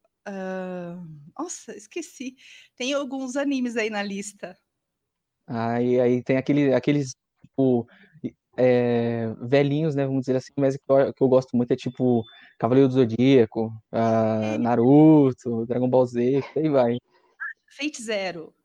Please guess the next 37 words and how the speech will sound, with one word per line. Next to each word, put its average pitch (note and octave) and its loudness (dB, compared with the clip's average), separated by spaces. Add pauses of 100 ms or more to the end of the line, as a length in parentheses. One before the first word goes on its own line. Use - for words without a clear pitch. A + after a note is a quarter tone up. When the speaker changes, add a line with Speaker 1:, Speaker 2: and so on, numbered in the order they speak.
(100)
Speaker 1:
eu - -20
também G3 -12
quero F#3+ -8
assistir F#3+ -14
Fate G3 -14
Zero A3 -8
e, C#4 -12 (220)
é, G3 -12
Hunter A#3+ -8
versus G#3 -10 (100)
Hunter, C#4 -12 (100)
e B3 -20
tem B3 -12
um A3 -12
outro G#3+ -8
também G#3 -16
que A#3 -4
é A#3+ -2
Speaker 2:
Hum. - -4
Speaker 1:
Yu, A3 -10
eu B3+ -14 (380)
não G#3 -12
me F#3+ -12
lembro F#3+ -12
o F#3 -16
nome F3+ -18
Speaker 2:
Yu C3 4
Yu D3 6
Speaker 1:
certo. D#3+ 2
Speaker 2:
Hakusho. C#3 2 (580)
Speaker 1:
Isso, - -18 (100)
esse, - -10 (260)
que A3+ 2
é A#3+ 0
do G3+ 0
<laughs> - -4
mesmo, C4 0